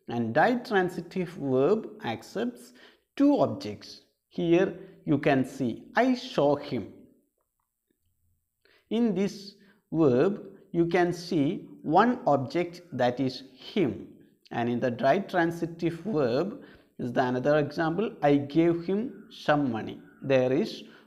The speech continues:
one direct object and one indirect object, that is him and some money. Him is one direct object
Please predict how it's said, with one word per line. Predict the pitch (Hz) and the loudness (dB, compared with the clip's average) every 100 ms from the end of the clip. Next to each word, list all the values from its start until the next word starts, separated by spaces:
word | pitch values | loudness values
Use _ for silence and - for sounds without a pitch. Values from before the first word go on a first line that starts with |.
| - | -4
one | 123 139 131 | 2 4 4
direct | 135 156 190 - | 4 4 2 0
object | 160 151 208 240 - - _ _ _ | 0 0 -4 -4 -10 -20 _ _ _
and | - 123 196 285 285 - - - | -6 -2 2 0 -2 -12 -16 -2
one | 139 143 - - | 2 2 0 -2
indirect | 208 226 170 143 143 - - | 0 2 4 2 0 -8 -16
object, | 123 107 110 107 101 - - _ _ _ _ _ _ _ _ _ _ _ _ | -12 -12 -12 -14 -14 -18 -20 _ _ _ _ _ _ _ _ _ _ _ _
that | - 113 185 | -8 -6 -4
is | 240 - - _ | -6 -8 -20 _
him | - - 262 262 254 - | -8 -2 0 0 -4 -4
and | - 123 117 185 - - - _ | -2 0 0 -2 -6 -16 -20 _
some | - - - - 156 151 143 | -20 -18 -4 2 2 2 -4
money. | 110 101 98 - | -4 -4 -8 -14
Him | - 180 196 - | -6 -4 -2 -4
is | 185 220 - - - _ | -4 -4 -8 -16 -20 _
one | - 123 | -6 -4
direct | 120 170 185 180 | 0 -2 -2 -4
object | 151 - 262 - | -4 -4 -4 -8